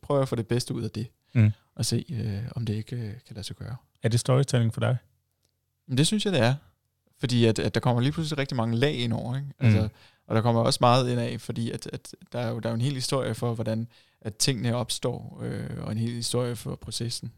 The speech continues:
Speaker 1: Processen er den, jeg sådan egentlig har mest, øh, den vægter jeg altid højst,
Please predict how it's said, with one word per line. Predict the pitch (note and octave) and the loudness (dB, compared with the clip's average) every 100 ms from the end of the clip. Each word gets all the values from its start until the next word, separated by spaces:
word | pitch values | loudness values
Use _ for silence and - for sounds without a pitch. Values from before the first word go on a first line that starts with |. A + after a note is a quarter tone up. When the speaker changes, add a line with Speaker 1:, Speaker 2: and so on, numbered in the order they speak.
| _ - | _ -4
Speaker 1:
Processen | A#2+ D3+ E3 D3+ | 2 2 2 0
er | |
den, | A2 B2+ A#2+ | 2 0 0
jeg | A2+ | -2
sådan | B2 A2 A2 - _ | -2 -4 -6 -14 _
egentlig | C3 G#2+ | 0 2
har | G#2 | 4
mest, | G#2 G#2 - - | 2 -2 -4 -4
øh, | A2 G#2+ - - _ _ _ | -4 -6 -10 -14 _ _ _
den | B2+ | 0
vægter | A#2+ A#2 G#2+ | 2 2 -2
jeg | G2 | -4
altid | - G#2+ | -8 -6
højst, | G2+ G#2 - - | -4 -6 -8 -14